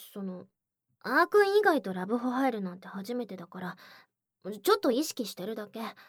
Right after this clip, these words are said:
ていうか、お兄さんが落ち着きすぎじゃね？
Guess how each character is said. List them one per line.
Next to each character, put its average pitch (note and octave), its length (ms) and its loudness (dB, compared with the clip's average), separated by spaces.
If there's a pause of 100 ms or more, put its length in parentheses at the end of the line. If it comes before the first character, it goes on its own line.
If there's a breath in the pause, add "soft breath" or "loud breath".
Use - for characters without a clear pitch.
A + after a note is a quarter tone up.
(1400 loud breath)
て G3 60 -16
い F3+ 300 -10
う G#3+ 100 -6
か、 F3 260 -8 (360 loud breath)
お G#3 140 2
兄 F4 100 6 (120)
さ G4+ 140 2
ん B3 60 0
が F3 100 -4
落 E3 180 -8
ち - 100 -6
着 - 40 -8
き A#3 60 -10
す A#3+ 120 -4
ぎ A3 80 -6
じ A3 60 -8
ゃ G#3 60 -8
ね？ B3+ 280 -4